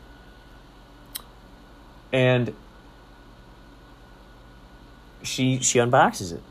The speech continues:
And so you get a chance to see what these things look like. You know, do they match up with the pictures that you see online?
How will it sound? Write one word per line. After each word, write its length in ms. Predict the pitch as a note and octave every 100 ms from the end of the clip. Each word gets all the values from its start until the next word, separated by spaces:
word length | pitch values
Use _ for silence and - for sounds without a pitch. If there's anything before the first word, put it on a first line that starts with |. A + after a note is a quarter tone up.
| - -
And 100 | G#2
so 80 | A2+
you 140 | A2
get 180 | A#2 A#2+
a 60 |
chance 320 | G#2+ C#3 C3 B2+
to 100 | A#2
see 160 | -
what 120 | B2+
these 160 | A2 G#2
things 220 | A#2+ G#2+
look 220 | A2+ B2+
like. 220 | F#2 E2+ - - - - - -
You 60 |
know, 200 | - D2+ A#2+
do 120 | A2
they 140 | A#2
match 320 | B2 D3+ G#3
up 120 | C4 B3+
with 100 | A#3
the 80 |
pictures 400 | - C4 B3+ -
that 100 | -
you 60 | -
see 180 | D#3 E3+
online? 540 | D#3+ E3 F3 F#3 F#3